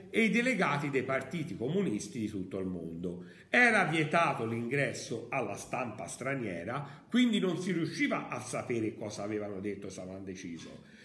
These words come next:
Togliatti racconta che quando Khrushchev inizia a parlare, lui ha sentito il sangue gelarsi, ha sentito il clima intorno, ha detto: "Qui succede qualcosa di drammatico",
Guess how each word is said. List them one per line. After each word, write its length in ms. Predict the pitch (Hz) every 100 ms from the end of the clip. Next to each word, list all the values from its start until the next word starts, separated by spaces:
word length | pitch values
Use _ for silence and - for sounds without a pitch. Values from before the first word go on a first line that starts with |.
| -
Togliatti 760 | - 285 247 220 156 110 - 120
racconta 800 | 127 127 - 117 87 78 - 107
che 240 | - 147
quando 420 | - 262 262 175 -
Khrushchev 600 | 139 139 - - 95 98
inizia 420 | 98 165 - 104
a 60 |
parlare, 920 | - 98 98 101 82 76 95 143 - - -
lui 280 | 202 254 247
ha 100 | 165
sentito 920 | - - 139 135 143 104 92 82 - -
il 220 | 113 -
sangue 420 | 170 151 123 101
gelarsi, 920 | 87 101 95 76 - - 175 175 - -
ha 140 | 143
sentito 500 | 143 170 156 208 160
il 140 | 135
clima 280 | - 135 123
intorno, 440 | 139 147 127 107 143
ha 40 |
detto: 220 | 117 104
"Qui 160 | 120 139
succede 420 | - 151 120 90
qualcosa 400 | 104 - - 92
di 40 | 92
drammatico", 720 | 95 101 78 - - - -